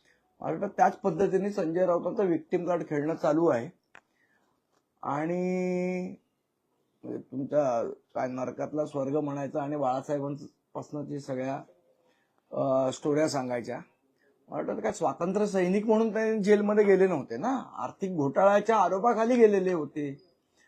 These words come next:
स्वतःला स्वातंत्र्य सैनिक म्हणून पोर्ट्रेट करा. तुम्ही काय शहीद भगतसिंग आहात का की तुमच्या जेलवर तुम्ही पुस्तकं लिहिताय ते? आणि लिहायचंच होतं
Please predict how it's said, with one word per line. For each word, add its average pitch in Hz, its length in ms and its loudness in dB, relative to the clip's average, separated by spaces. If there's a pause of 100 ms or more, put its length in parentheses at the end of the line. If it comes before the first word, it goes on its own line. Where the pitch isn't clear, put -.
(160)
स्वतःला 208 340 4
स्वातंत्र्य 214 540 0
सैनिक 220 360 4
म्हणून 220 220 2
पोर्ट्रेट 196 360 2
करा. 156 160 0
तुम्ही 165 240 -6
काय 196 100 0
शहीद 185 260 2
भगतसिंग 190 500 2
आहात 147 140 2
का 170 360 -2 (880)
की 180 60 0
तुमच्या 160 340 2
जेलवर 190 420 6
तुम्ही 202 300 0
पुस्तकं 190 420 0
लिहिताय 180 320 2
ते? 165 360 -4 (960)
आणि 175 200 -2
लिहायचंच 160 420 8
होतं 220 480 8